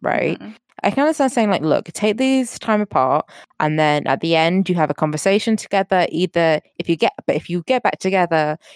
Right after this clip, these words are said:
Speaker 1: you have to leave the past in the past. Fine. Why
Speaker 2: Yeah.
Speaker 1: do you need to do a fucking Sleepless in Seattle?
Speaker 2: Because it makes for a better movie scene, I guess.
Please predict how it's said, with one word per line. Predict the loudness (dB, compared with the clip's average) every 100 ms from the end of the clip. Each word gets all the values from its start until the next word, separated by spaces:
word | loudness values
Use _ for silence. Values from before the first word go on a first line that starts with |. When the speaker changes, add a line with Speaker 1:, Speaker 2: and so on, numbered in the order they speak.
| _
Speaker 1:
you | -2
have | 0 0
to | -4
leave | -6 -4
the | -4
past | -2 -2 -2
in | -8
the | -6
past. | -6 -6 -8 -20 -20 -6
Fine. | 0 0 0 -8 _ -20 -20 -8
Why | -4 -2 -2 -2 -2
Speaker 2:
Yeah. | -4
Speaker 1:
do | -4
you | -2 0
need | -2 -4
to | -4
do | -2 0
a |
fucking | -2 -2 -2
Sleepless | -2 -2 -2 0 0 0
in | 0
Seattle? | 0 0 -2 -2 0 2 0 -6 _ -20 _ _ _ _ -8 -4
Speaker 2:
Because | -4 -4 -4 -2 0 -2
it | -2 2
makes | 2 2 -2 -8
for | -2 2 2
a |
better | 2 0 -2
movie | -4 -6 -4 -4 -2
scene, | -4 -2 -4 -6 -10 _ -12
I | -4
guess. | 0 0